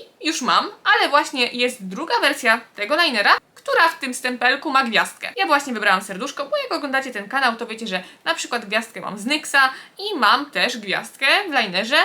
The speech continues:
z Lamel. On też jest, e, właśnie dwustronny i tamten liner bardzo, bardzo lubiłam. Zobaczymy, jak będzie z tym. On jest cały zafoliowany, także fajnie, kiedy wejdzie do drogerii, to będziecie to widzieć. E, tutaj, jeżeli chodzi o ten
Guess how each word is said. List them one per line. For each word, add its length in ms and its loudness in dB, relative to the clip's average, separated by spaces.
z 100 -8
Lamel. 460 4
On 180 0
też 140 -4
jest, 320 -12
e, 120 -4
właśnie 300 -6
dwustronny 540 -4
i 120 -12
tamten 460 -2
liner 240 -2
bardzo, 320 -4
bardzo 260 -4
lubiłam. 360 -2
Zobaczymy, 540 -2
jak 200 0
będzie 280 -6
z 120 -10
tym. 220 -4
On 160 -2
jest 140 -6
cały 180 2
zafoliowany, 520 0
także 220 -6
fajnie, 480 2
kiedy 240 -8
wejdzie 220 -4
do 60 -10
drogerii, 360 -6
to 80 -14
będziecie 300 -12
to 120 -8
widzieć. 300 -8
E, 180 0
tutaj, 260 0
jeżeli 220 -4
chodzi 300 -4
o 120 0
ten 580 0